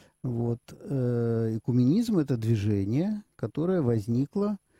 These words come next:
в связи с тем, что Христос заповедовал: «Да будут все едины». Правда? А христиане разобщены. Значит, сама по себе идея достижения единства христиан,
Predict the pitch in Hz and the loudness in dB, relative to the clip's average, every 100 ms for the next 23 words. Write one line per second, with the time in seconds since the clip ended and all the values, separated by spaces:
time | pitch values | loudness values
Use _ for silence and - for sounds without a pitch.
0 | _ _ - 123 117 117 - 175 196 - | _ _ -8 -2 -2 -2 -2 -2 -2 -2
1 | 147 123 - 120 113 - 170 175 160 135 | -2 -2 -2 -4 -4 -4 -4 -2 -2 2
2 | 113 113 107 107 104 107 110 180 190 - | 2 2 0 0 -2 -2 -2 -2 -2 -6
3 | - 131 160 139 117 104 104 104 107 _ | -4 -2 0 0 -2 -2 -2 -2 -6 _
4 | _ _ _ _ _ _ _ _ _ - | _ _ _ _ _ _ _ _ _ -6
5 | 156 131 110 - _ _ - 113 123 113 | -4 -4 -10 -16 _ _ -2 0 0 0
6 | 175 202 190 - 139 143 165 170 - - | 0 0 0 -2 0 2 2 -2 -6 -4
7 | 131 107 95 95 _ _ _ _ _ _ | -2 0 -2 -4 _ _ _ _ _ _
8 | _ _ _ _ - 127 - - - 147 | _ _ _ _ -2 -2 -2 -8 -4 0
9 | 139 175 - - 135 117 131 - 180 131 | 2 2 0 -4 -2 0 0 0 0 0
10 | 123 160 139 104 95 101 _ _ _ _ | 2 4 4 2 -2 -8 _ _ _ _
11 | _ _ - 131 - - 143 139 131 110 | _ _ -2 -2 0 -2 0 2 2 2
12 | 110 113 135 123 131 104 - 92 - 107 | 0 2 2 2 0 0 -4 -8 -4 -4
13 | 104 - 139 185 220 | -6 -4 -2 0 -2